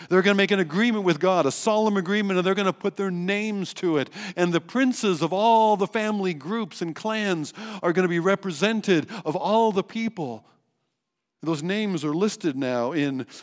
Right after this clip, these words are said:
verses one through twenty-seven of chapter ten. I'm not gonna read them. My Hebrew's not that good. I wouldn't get them right. Don't you hate it when somebody gets your name wrong?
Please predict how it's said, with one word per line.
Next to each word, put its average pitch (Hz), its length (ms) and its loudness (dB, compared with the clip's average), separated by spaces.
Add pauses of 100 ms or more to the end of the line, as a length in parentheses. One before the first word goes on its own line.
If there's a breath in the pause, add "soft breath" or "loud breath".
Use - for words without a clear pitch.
verses 143 560 -4 (120)
one 151 400 -2
through 151 220 -6
twenty-seven 147 720 -4
of 120 120 -10
chapter 135 320 -8
ten. 143 240 -8
I'm 123 80 -6
not 143 120 -6
gonna 131 160 -8
read 127 280 -10
them. 95 240 -12 (880)
My 98 60 -12
Hebrew's 127 380 -8
not 117 200 -12
that 110 200 -14
good. 117 320 -14 (720 soft breath)
I 120 80 -10
wouldn't 143 280 -4
get 135 180 -8
them 117 180 -8
right. 139 220 -2
Don't 202 220 -4
you 196 60 -2
hate 127 280 -6
it 147 100 -6
when 123 140 -10
somebody 120 360 -8
gets 110 200 -10
your 110 100 -12
name 101 300 -10
wrong? 95 420 -12